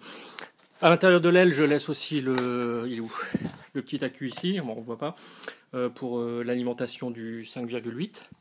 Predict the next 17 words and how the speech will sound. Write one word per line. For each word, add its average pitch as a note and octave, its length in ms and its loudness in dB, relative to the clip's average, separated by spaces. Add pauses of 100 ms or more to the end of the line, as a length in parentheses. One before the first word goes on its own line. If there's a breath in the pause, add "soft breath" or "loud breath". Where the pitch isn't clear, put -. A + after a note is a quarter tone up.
(440 loud breath)
Donc D3 180 0
l'aile E3+ 180 6
est C3+ 80 2
nickel, D3+ 380 0
hein, B2+ 80 0
jamais B2 400 -2
cassée, C3+ 600 -2
elle A#2 100 -2
est A#2+ 200 -2
renforcée C3+ 640 -6
carbone, C3 540 -4
euh, A#2 120 -4
on A#2 100 -8
voit A#2+ 120 -6
les B2 80 -2
longerons A#2+ 340 -6
ici, F3 460 -2